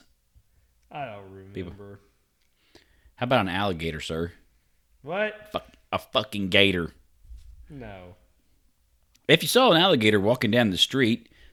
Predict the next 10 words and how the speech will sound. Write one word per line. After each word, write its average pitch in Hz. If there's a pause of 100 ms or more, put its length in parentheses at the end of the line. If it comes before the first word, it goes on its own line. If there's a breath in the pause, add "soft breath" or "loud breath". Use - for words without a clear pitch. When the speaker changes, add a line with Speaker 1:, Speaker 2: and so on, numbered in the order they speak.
Speaker 2:
swimming 180
in 156
your 110
pool, 135
or 101
crashing -
your 95
wedding, 110
you 101
might 101